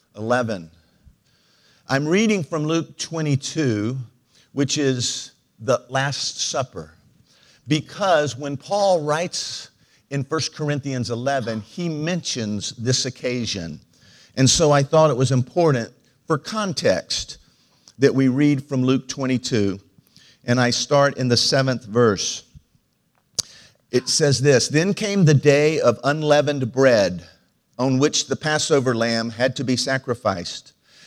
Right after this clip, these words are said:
Jesus sent Peter and John, saying,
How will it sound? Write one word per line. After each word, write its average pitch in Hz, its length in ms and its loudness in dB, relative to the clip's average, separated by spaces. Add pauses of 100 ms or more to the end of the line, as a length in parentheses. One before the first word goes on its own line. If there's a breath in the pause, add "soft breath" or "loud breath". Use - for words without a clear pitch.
(140 soft breath)
Jesus 160 500 2
sent - 320 -4
Peter 147 380 0
and 127 120 -4
John, 135 360 0
saying, 131 480 2